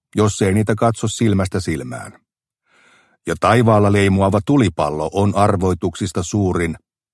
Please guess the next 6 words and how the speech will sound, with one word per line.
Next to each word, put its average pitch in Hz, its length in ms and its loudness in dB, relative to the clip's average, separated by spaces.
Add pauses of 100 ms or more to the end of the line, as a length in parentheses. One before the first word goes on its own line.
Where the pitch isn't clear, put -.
(160)
kaikkea 87 600 0
valvova 85 440 0
silmä, 87 480 0 (580)
täynnä 104 400 4
polttavaa 78 600 -2
voimaa. 67 600 -8